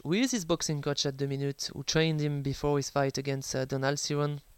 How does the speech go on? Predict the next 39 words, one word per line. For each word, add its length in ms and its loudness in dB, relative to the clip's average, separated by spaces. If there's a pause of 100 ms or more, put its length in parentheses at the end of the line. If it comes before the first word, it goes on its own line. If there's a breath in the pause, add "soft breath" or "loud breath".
invited 500 12
me 200 6
to 120 6
a 40 8
boxing 420 6
show 640 8
in, 320 -2
uh, 640 -8
the 80 -4
Kremlin 340 0
Boxing 320 -4
Club 320 -2
just 220 0
before 280 -2
Christmas, 580 2
and 100 -6
when 120 -2
I 120 0
arrived, 480 2
Conor 280 0
was 240 0
leaving 340 0
the, 340 0 (100)
the 80 -8
boxing 300 -8
club, 200 -14
so 120 -6
I 80 -4
missed 240 -8
him. 140 -6 (1160 loud breath)
And 640 6
I 220 4
finished 680 4
the 100 4
book 200 4
here 280 10
in 140 4
the 100 -2
studio, 640 4